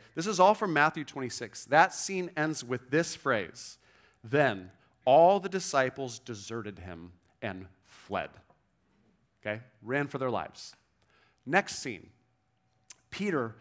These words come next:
follows after he flees. He kind of follows at, at a distance as Jesus is on trial before the Sanhedrin. And you know the story. You can't see it very well, but there's a fire there, and he's, he's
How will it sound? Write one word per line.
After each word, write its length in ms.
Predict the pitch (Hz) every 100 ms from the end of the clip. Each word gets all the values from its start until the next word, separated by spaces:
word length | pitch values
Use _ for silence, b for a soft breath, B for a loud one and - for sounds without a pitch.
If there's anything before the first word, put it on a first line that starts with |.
| b b b -
follows 380 | 175 180 160
after 200 | 160 -
he 60 | 139
flees. 300 | - 170 143
He 60 | 131
kind 180 | 175 151
of 80 |
follows 540 | - 151 151 147 - -
at, 180 | 139 -
at 140 | 131
a 40 | 117
distance 460 | 147 143 143 -
as 140 | 117 98
Jesus 400 | 139 143 131 120
is 140 | 117
on 160 | 110 104
trial 340 | 135 127 127
before 320 | 117 - 127
the 80 | 113
Sanhedrin. 760 | - 107 101 147 135 147 147 143 B B B B -
And 300 | 131 131 131
you 140 | 139 143
know 120 | 135
the 80 | 131
story. 260 | 143 135
You 60 | 131
can't 240 | 208 185
see 120 | 160
it 80 | 170
very 120 | 156
well, 140 | 151 151
but 80 | 139
there's 160 | 120
a 40 | 120
fire 380 | 156 151 147
there, 200 | 143 147
and 100 | 139
he's, 220 | 120 - -
he's 300 | 135 113